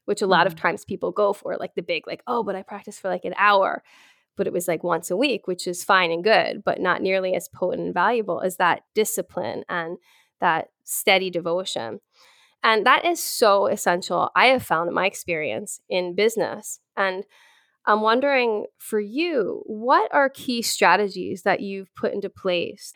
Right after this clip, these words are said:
Speaker 1: that you consider non-negotiable practices of discipline and devotion that have led you to your enormous success and growth of your business?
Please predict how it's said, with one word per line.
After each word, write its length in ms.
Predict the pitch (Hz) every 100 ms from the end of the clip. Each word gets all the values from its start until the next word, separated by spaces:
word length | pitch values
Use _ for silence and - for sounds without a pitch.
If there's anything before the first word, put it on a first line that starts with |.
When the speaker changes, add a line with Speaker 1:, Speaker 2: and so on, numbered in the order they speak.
| _
Speaker 1:
that 220 | 214 202
you 280 | 226 233 247
consider 600 | - 240 226 214 202 190
non-negotiable 1000 | 190 180 185 196 185 180 180 - 185 180
practices 680 | - - - 262 - - 175
of 100 | 175
discipline 400 | 185 180 - 170
and 100 | -
devotion 600 | - 110 - - - 180
that 140 | 180
have 240 | 196 180
led 440 | 185 185 175 180 180
you 180 | 175 175
to 160 | - 180
your 140 | 175
enormous 440 | 170 175 165 165
success 520 | - 165 - 160 151 -
and 120 | 165
growth 260 | 156 156
of 100 | 165
your 100 | 156
business? 680 | 147 110 175 - - -